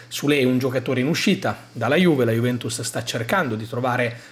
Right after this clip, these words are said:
l'accordo migliore possibile con una squadra di Premier League, cioè il Leicester, che avrebbe già concordato anche con Sule un ingaggio abbastanza elevato comunque, siamo,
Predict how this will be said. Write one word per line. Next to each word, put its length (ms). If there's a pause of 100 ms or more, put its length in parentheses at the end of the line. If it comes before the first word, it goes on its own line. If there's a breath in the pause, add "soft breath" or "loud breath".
l'accordo 640
migliore 300
possibile 600
con 120
una 80
squadra 280
di 60
Premier 300
League, 260
cioè 320
il 180
Leicester, 680
che 80
avrebbe 360
già 280 (240 loud breath)
concordato 720
anche 240
con 180
Sule 240
un 160
ingaggio 500
abbastanza 500
elevato 380
comunque, 380
siamo, 360